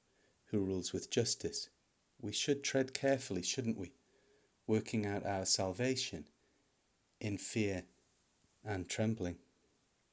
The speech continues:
But if we really look at what Paul's saying, remembering that he is making the point over and over, so he is not to be misunderstood, he means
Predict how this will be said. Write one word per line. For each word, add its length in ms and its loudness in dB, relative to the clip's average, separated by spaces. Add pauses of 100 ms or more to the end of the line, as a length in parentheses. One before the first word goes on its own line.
(2250)
But 240 6
if 180 0
we 80 10
really 340 10
look 240 8
at 80 6
what 220 2
Paul's 360 0
saying, 560 2 (1600)
remembering 500 6
that 140 6
he 200 0
is 140 0
making 640 2
the 80 -2
point 580 -2 (140)
over 520 2 (180)
and 240 -2
over, 420 2
so 220 2
he 180 0
is 160 2
not 380 2
to 100 -2
be 120 0
misunderstood, 800 0
he 160 -4
means 920 4